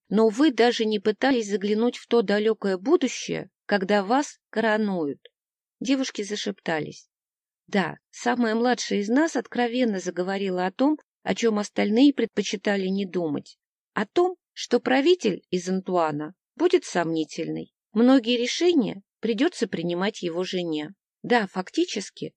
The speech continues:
именно королеве придется совместно с парламентом управлять страной, а еще рожать детей, заниматься благотворительностью, то есть выполнять свои прямые обязанности. И все это будет компенсироваться,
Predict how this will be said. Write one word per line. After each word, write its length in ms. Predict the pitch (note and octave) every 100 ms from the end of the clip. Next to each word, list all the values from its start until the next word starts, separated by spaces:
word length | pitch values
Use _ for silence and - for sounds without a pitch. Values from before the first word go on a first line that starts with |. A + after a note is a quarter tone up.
| _
именно 340 | A3 A#3+ A#3 A3
королеве 600 | - A3+ A#3 C4+ D#4+ A3
придется 540 | - F#3+ G3+ A#3+ -
совместно 640 | G#3 A3 A3+ A#3 A3 - D#3+
с 100 | -
парламентом 800 | - F#3 A3+ D4 A#3+ F3+ D#3 - -
управлять 500 | E3+ F#3+ F#3+ F#3+ F#3
страной, 640 | - F#3 F3+ F3 D#3 D3+ _ _ _
а 100 | -
еще 300 | C#4 C#4 G4+
рожать 360 | F4+ G#3 C#4 D4
детей, 580 | E3 D3+ - D#3+ D#3+ _ -
заниматься 640 | F3+ A3+ B3 D4+ F4+ F#3+
благотворительностью, 1200 | D#3+ - - E3 F3 A#3 - F#3+ F3+ - - F3+ - _ -
то 100 | F#3+
есть 260 | G3+ - -
выполнять 720 | E3 G3+ - F3+ E3+ F#3 D#4
свои 400 | - F3 E3 F#3
прямые 520 | - F3+ E3 E3 F3+ E3+
обязанности. 880 | C#3+ D#3 D#3 D3+ D3+ - - D#3+ _ _ _ -
И 80 | B3
все 320 | - C#4 C4 -
это 420 | D#4+ F#4+ - E3+ _
будет 340 | - A#3+ C4 -
компенсироваться, 1160 | A#3 A#3 B3+ C4 F4 F4+ C#4+ C4+ - B3 A#3